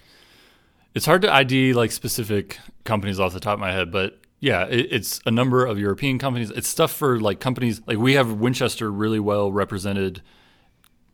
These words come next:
like I said, to, like, nineteen sixty, but then we sort of start to drop off, and that's true for a couple other American makers. Like, we have Old Savage really well represented, but, like, Modern Savage is not that well represented.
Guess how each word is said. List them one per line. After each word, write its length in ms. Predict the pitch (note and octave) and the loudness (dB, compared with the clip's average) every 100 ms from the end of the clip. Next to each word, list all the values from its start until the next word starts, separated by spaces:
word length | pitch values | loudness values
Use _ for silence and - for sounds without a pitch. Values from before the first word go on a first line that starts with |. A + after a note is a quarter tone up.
| _ - | _ -6
like 160 | G2+ | -2
I 40 | G2 | 0
said, 220 | A#2 G2+ | 0 0
to, 80 | F#2+ | -2
like, 160 | F#2 | -2
nineteen 320 | G2 G2 G2 E2+ | -2 -4 -4 -4
sixty, 640 | D#3+ - A2 F#2+ F#2 - | -4 -4 -6 -6 -6 -8
but 160 | - A2 | -6 -4
then 140 | G#2+ | -2
we 80 | G2+ | -4
sort 260 | - A2 | -2 -2
of 80 | G2+ | -2
start 220 | - G#2 G2 | -2 -4 -4
to 60 | |
drop 220 | G2 F#2+ B2 | -2 -2 0
off, 160 | G#2+ | -2
and 80 | G2+ | -2
that's 100 | G#2 | -6
true 160 | - A2+ | -6 -4
for 140 | A2 | -4
a 40 | F#2+ | -4
couple 260 | A2+ G#2 | -6 -4
other 240 | G2 G2 F2+ | -2 -2 -4
American 400 | F2 F#2 G2+ A2 | -4 -4 -4 -6
makers. 300 | G#2+ A2 F#2+ | -6 -6 -6
Like, 200 | F2 - | -6 -6
we 100 | F#2+ | -6
have 240 | F2 E2+ - - | -6 -8 -10 -2
Old 220 | A2+ A2 | -2 -2
Savage 420 | G2+ F#2 F#2+ F2 | -6 -6 -6 -8
really 240 | F#2 E2+ | -6 -6
well 220 | E2+ G2+ G#2+ | -2 -2 0
represented, 500 | E2+ F2 E2+ E2+ F2 | -2 -6 -8 -8 -6
but, 180 | F2+ F#2 | -8 -8
like, 160 | E2 | -8
Modern 300 | E2 F2+ F#2+ | -6 -6 -6
Savage 380 | - F2 E2+ E2+ | -8 -8 -8 -12
is 100 | E2 | -10
not 200 | F2 F#2+ | -8 -8
that 140 | F#2 F#2+ | -8 -8
well 180 | F2+ F2 | -8 -6
represented. 580 | E2+ F2 F2 E2+ F2 | -8 -10 -12 -10 -10